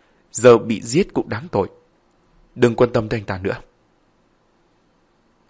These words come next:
Vừa nói, ông ta vừa vung tay, chỉ một người đàn ông đứng bên cạnh,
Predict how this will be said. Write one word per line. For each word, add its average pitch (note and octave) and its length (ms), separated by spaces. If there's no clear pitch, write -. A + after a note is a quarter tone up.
Vừa B2 140
nói, A#2+ 320
ông D#3+ 100
ta C#3 140
vừa G#2 140
vung G#2+ 200
tay, G#2+ 240
chỉ C3+ 180
một A2+ 140
người A2+ 180
đàn G#2+ 140
ông A2+ 200
đứng B2+ 160
bên A2+ 180
cạnh, F#2 140